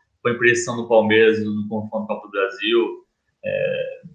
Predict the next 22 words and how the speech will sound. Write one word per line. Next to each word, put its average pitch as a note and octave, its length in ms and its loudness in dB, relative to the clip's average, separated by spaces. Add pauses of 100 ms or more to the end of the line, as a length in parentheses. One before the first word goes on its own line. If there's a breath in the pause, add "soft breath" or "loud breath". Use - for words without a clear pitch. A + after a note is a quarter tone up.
(120)
no - 160 -12
Flamengo, A2+ 640 4
et G#2+ 140 0
cetera. - 420 -2
O - 20 -12
Bragantino C3+ 540 4
aí D3+ 160 8
não D#3+ 160 4
tem F3+ 120 6
mais E3 360 2
chance, D3+ 520 2 (140)
matemática B2+ 580 0
até A3+ 180 2
tem, C3+ 280 0
mas A#2 260 0 (440)
é A#2+ 80 4
bem D3+ 160 4
difícil E3+ 400 4
chegar C#3 260 6
numa, C3+ 640 4
numa A#2+ 240 0
pré-Libertadores. A#2 1040 4